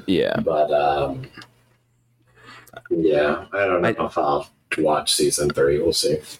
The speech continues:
Speaker 1: I think what the show does well is the ending of the season is always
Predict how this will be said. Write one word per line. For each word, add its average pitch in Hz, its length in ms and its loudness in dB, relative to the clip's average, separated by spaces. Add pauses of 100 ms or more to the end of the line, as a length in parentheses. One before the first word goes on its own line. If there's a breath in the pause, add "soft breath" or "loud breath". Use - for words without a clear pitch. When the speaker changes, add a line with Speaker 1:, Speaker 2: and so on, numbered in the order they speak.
(120)
Speaker 1:
I 123 80 2
think 202 500 0
what 104 280 2
the 101 120 2
show 98 240 2
does 95 280 2
well 87 400 2
is 85 300 2
the 82 340 0
ending 95 600 2 (120)
of 101 200 0
the 104 120 2
season 107 500 2
is 95 140 2
always 80 460 2